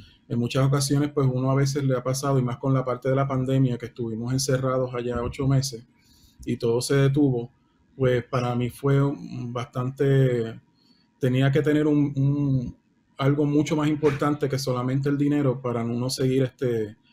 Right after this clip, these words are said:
eh, con este proyecto. Y gracias a Dios ya lo tenemos, estamos trabajando. Tenemos ya en Medellín solamente, tenemos más de setenta proveedores listos para, para atender.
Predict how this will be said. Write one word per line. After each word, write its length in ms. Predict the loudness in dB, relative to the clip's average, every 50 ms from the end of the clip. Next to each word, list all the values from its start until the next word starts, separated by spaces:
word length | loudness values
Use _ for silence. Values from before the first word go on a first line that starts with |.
| _ _ _ _ _ _
eh, 160 | -6 -4 -4
con 180 | -2 -2 -2 -2
este 180 | -2 -2 -4
proyecto. 420 | -2 0 0 0 0 -2 -2 -2 0
Y 40 | 0
gracias 400 | 2 0 0 0 0 0 0 0
a 100 | 2 2
Dios 240 | 2 2 2 2 0
ya 260 | 0 0 0 2 2
lo 120 | 2 2
tenemos, 460 | 2 0 0 0 0 0 2 2 2 0
estamos 340 | 0 -2 -6 -6 -6 -6
trabajando. 840 | -4 -2 -2 -2 -2 -2 -4 -4 -2 -2 0 0 0 0 0 -2 -4 -8 -18 -20 _ _ _ _
Tenemos 340 | -2 -2 0 2 2 2 2
ya 320 | 2 2 2 4 4 4 6
en 80 | 4
Medellín 600 | 4 4 2 0 0 0 2 2 2 2 2 0
solamente, 560 | -2 -2 0 2 2 2 4 4 4 4 4
tenemos 340 | 4 4 2 2 2 2 2
más 240 | 2 2 2 2 2
de 100 | 0 0
setenta 520 | 0 -2 -4 -6 -6 -8 -6 -4 -4 -2
proveedores 600 | -2 0 0 2 2 2 2 2 0 0 0 -2 -4 -8
listos 300 | -12 -14 -12 -12 -14 -12
para, 420 | -8 -6 -4 -4 -2 -4 -6 -6
para 180 | -8 -6 -6 -6
atender. 440 | -6 -6 -8 -6 -4 -4 -4 -4